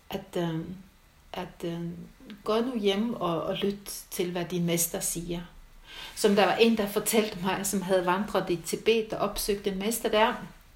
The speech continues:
Og den her mand havde spurgt ham, "Hvad laver du i Tibet, når du har en mester i Danmark?" Og, øhm, det, det, øhm, det var virkelig en, øhm, øh,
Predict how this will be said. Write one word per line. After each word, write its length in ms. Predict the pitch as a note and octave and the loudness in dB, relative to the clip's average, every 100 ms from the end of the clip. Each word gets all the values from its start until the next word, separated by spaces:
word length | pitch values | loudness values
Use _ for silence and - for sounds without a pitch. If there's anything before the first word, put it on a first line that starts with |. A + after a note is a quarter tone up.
| - _ - - | -20 _ -6 -4
Og 80 | F#3+ | 0
den 120 | G3+ | 2
her 80 | G3+ | 4
mand 160 | G3+ A#3+ | 4 4
havde 180 | G3+ | 2
spurgt 340 | G3 - G#3 A3 | 0 0 0 0
ham, 180 | G3+ F#3+ - - - - - _ _ - | -4 -8 -12 -12 -12 -14 -20 _ _ -8
"Hvad 180 | G3 G#3 | 0 2
laver 360 | G#3 A#3 B3 | 4 4 0
du 120 | A3+ F#3+ | 0 -2
i 200 | F#3+ F#3 | -2 -6
Tibet, 480 | - G#3+ B3+ D#4+ C#4+ | -4 -2 0 0 0
når 140 | E3+ E3+ | -2 -2
du 100 | F#3+ | -2
har 220 | G#3 A3 | 0 0
en 360 | G3+ G3+ G3+ - - | 2 0 -2 -6 -8
mester 380 | F#3 G3+ - A#3 - | -4 -4 -4 -6 -8
i 40 | |
Danmark?" 680 | - D#3+ F#3 B3+ C#4 - - - - - - - - - - - - - - - - - - - | -6 -4 -2 -4 -6 -14 -20 -20 -20 -20 -20 -20 -20 -20 -20 -20 -20 -18 -18 -16 -18 -18 -20 -8
Og, 300 | G3+ G3 F3+ | 0 2 4
øhm, 340 | F3 E3+ E3+ F3 F3 - - _ - - - - | 4 4 2 0 -6 -18 -20 _ -20 -20 -20 -4
det, 380 | A3 G#3+ - - | -2 -2 -6 -4
det, 400 | A#3 A3+ G#3+ G3 | 0 2 2 0
øhm, 300 | F#3+ F#3 G3+ G3+ - - - - - - | -2 -4 -4 -6 -18 -20 -20 -20 -16 -2
det 140 | A#3+ | 0
var 320 | A3+ G3+ F#3+ F3+ F3+ | 0 -2 -4 -10 -8
virkelig 440 | G#3 A#3 A#3+ B3 F#3+ | -2 -2 -2 -4 -4
en, 260 | F#3 F3+ F3+ | -4 -4 -4
øhm, 240 | F3 F3 - - - - - - - - - - | -4 -6 -10 -20 -20 -20 -16 -14 -14 -18 -20 -14
øh, 520 | F#3+ F3+ G3+ G3 G3 | -12 -12 -10 -10 -12